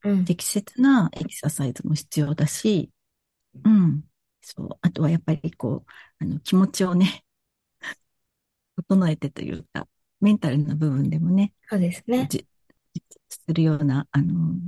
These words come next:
Speaker 2: 生活が送れ-、送られるといいなと思いますね。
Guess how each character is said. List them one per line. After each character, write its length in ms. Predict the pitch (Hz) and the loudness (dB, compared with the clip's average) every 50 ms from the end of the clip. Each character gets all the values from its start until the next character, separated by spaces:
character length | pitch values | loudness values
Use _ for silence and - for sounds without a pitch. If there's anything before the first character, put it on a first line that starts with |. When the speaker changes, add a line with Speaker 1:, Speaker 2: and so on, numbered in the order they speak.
| 185 196 - _ _ _ _ _ _ _ | -10 -12 -14 _ _ _ _ _ _ _
Speaker 2:
生 180 | - - - 151 | -8 -6 -6 -6
活 260 | - - 151 - - | -4 -6 -8 -8 -8
が 120 | - 123 143 | -6 -6 -6
送 260 | 147 - _ - 156 | -6 -6 _ -4 -2
れ-、 200 | 147 147 151 - _ | 0 -2 -2 -4 _
送 240 | - 160 - - 156 | -10 -10 -6 -4 -2
ら 140 | 151 147 147 | -2 -2 -2
れ 100 | 143 143 | -2 -2
る 120 | 156 156 | -4 -4
と 180 | 151 - - 139 | -6 -8 -6 -4
い 220 | - 151 143 - | -4 -4 -4 -4
い 40 | - - | -2 0
な 160 | 190 208 226 | 0 0 0
と 120 | - - 147 | 0 0 2
思 220 | 156 147 143 147 | 2 4 4 4
い 80 | 143 143 | 2 2
ま 200 | 143 147 160 151 | 0 0 0 -2
す 160 | - - - - | -2 -6 -6 -2
ね。 200 | 170 175 196 - | -2 -2 -2 -4